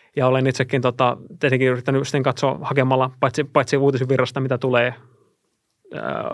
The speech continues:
myöskin ihan niitä, ää, uutiskanavien sivuilta, mit-, mistä tota sitten vähemmän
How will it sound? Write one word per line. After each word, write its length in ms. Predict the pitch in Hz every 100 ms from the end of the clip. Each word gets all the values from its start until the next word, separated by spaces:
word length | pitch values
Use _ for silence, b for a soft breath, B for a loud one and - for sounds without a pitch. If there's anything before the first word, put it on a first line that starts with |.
| - -
myöskin 420 | 135 123 127 120
ihan 240 | 120 120
niitä, 260 | 120 120 120 - - - _ _ _ -
ää, 440 | 123 120 120 127 - b b b b b b _ _
uutiskanavien 600 | - 139 - 131 120 123
sivuilta, 500 | 117 131 120 120 120 B B B B B B
mit-, 220 | - - -
mistä 280 | 123 -
tota 240 | 120 123 131
sitten 160 | -
vähemmän 360 | 120 120 120